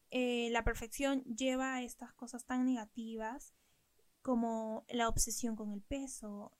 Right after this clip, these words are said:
la obsesión con las cirugías, eh, que puede llevar a enfermedades como la anorexia, la bulimia, ¿saben?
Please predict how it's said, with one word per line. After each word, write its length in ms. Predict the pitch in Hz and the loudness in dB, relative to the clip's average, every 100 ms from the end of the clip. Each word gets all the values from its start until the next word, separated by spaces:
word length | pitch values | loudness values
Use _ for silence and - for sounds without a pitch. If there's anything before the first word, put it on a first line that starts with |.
| - | -6
la 160 | 240 | -4
obsesión 460 | - - 214 247 240 | -4 -8 -4 0 4
con 160 | 254 | 6
las 160 | 247 220 | 6 4
cirugías, 920 | 240 226 220 254 262 220 262 370 - _ _ _ _ _ _ _ _ _ _ - | 4 2 0 0 0 0 -2 -6 -14 _ _ _ _ _ _ _ _ _ _ -8
eh, 640 | 240 233 226 220 214 214 _ _ _ | -4 -2 -2 -2 -4 -6 _ _ _
que 120 | - 262 | -2 6
puede 260 | 285 294 | 8 6
llevar 260 | 269 254 247 | 4 2 4
a 40 | |
enfermedades 640 | 262 262 240 226 220 226 - | 2 4 2 4 4 4 2
como 220 | 220 214 | 0 0
la 120 | 202 | -4
anorexia, 640 | 196 208 277 - 285 277 - _ _ _ | -4 -2 -2 0 -2 -2 -4 _ _ _
la 140 | 240 220 | -4 -4
bulimia, 1000 | 214 208 240 302 269 254 247 240 240 254 | -4 -2 2 4 4 4 2 -2 -4 -8
¿saben? 460 | - 254 240 233 | 0 2 4 2